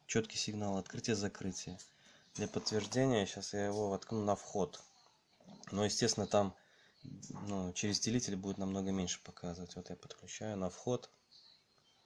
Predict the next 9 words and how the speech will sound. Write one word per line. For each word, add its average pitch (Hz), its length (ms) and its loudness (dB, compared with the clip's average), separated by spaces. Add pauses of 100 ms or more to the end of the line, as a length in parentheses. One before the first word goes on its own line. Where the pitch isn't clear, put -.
(640)
И - 60 -14
вот 101 260 -6
он 95 60 -4
что - 180 -6
показывает. 92 760 0 (760)
Маленькие 98 500 4
скачки, - 480 -4
да? 98 260 -4 (1800)
Вот. 95 560 -6